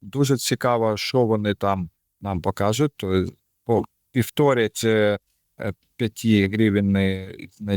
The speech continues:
монети, чи щось новеньке зобразять на сріблі. І від цього буде залежати попит на ці, на цей набір.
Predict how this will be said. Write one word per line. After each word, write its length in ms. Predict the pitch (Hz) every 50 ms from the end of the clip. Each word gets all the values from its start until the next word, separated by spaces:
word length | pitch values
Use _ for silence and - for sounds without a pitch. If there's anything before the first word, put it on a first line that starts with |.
| 95 92 - 117 120 117 131 147 160 175 185
монети, 480 | 190 196 196 202 202 196 - - 160 139
чи 440 | - - - - 113 120 131 156 170
щось 400 | 160 - - 120 123 131 - -
новеньке 680 | 117 123 110 104 92 98 95 92 - 107 104 98 87 - _ _ _ _ _ _ _
зобразять 880 | - 78 90 87 87 - - 92 87 92 95 95 107 107 123 139 - -
на 400 | 95 92 92 95 101 107 113 113 - - -
сріблі. 580 | - - - 107 98 98 92 - 85 90 90 - _ - - - _ _ _
І 340 | - 98 98 101 101 98 95
від 180 | 92 90 98 - -
цього 380 | - - 135 143 139 160 165
буде 560 | 120 98 98 101 104 98 107 120 123 131 135 127 - _ _
залежати 760 | - 95 98 98 95 95 98 98 104 113 - - 120 113 113 104 _ _ _ _ _ _ _ _ _ _ _
попит 280 | - 143 139 - 95 - - - _ -
на 340 | 101 92 92 90 90 90 90
ці, 380 | - - - 107 107 107 101 _ _ _ _ _ _ _ -
на 140 | 98 92 92
цей 320 | - - 117 107 104 - _ _ _ -
набір. 300 | 101 104 95 101 90